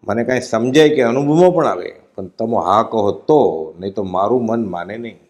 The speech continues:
તમારા દર્શન સમાગમમાં આ સાધુપણું અંતરાય કરતું હોય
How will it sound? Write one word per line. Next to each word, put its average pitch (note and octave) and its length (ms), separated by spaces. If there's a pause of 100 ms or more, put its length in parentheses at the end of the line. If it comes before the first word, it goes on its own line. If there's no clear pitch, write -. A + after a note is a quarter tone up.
(640)
તમારા G#2+ 260
દર્શન G#2+ 420
સમાગમમાં B2 840 (120)
આ C#3 100
સાધુપણું B2 580
અંતરાય A#2+ 300
કરતું D3 380
હોય E2+ 160